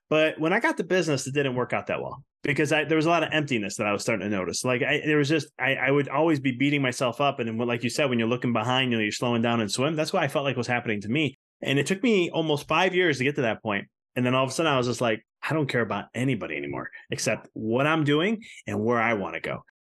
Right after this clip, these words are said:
And then I started to learn, compete. o-, I only compete now with myself.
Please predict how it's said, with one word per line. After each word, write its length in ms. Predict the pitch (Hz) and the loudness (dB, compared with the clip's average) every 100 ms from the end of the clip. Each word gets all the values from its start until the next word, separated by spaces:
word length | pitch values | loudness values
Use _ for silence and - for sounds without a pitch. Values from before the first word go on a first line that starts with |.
| - | -2
And 120 | 123 | 2
then 100 | 147 | 2
I 80 | 160 | 2
started 400 | - 160 156 147 | 2 2 2 2
to 100 | 135 | 0
learn, 500 | 123 127 165 220 - _ - | 2 2 2 0 -4 _ -4
compete. 520 | 143 135 - 175 190 143 | -2 -2 -2 -2 -2 0
o-, 180 | 151 | 0
I 140 | - 135 | 2 2
only 180 | 175 156 | 2 0
compete 320 | 123 156 143 | -2 -2 0
now 160 | 123 | 0
with 100 | 113 | 0
myself. 460 | 123 113 - - | 0 -2 -2 -4